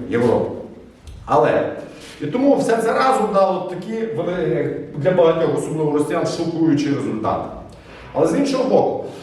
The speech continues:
на тому вер-, робота після проголошення незалежності, робота Верховної Ради не зупинилася.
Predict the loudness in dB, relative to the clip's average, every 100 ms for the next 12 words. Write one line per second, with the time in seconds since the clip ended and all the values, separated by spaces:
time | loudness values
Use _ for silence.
0 | -14 -4 0 2 4 4 4 4 4 2
1 | 2 2 0 0 2 0 -4 -6 -4 -2
2 | 2 4 2 0 -2 -2 -2 -4 -2 -2
3 | 0 -2 0 0 2 4 4 2 0 0
4 | 0 2 2 2 2 0 0 0 -2 -4
5 | -4 -4 -6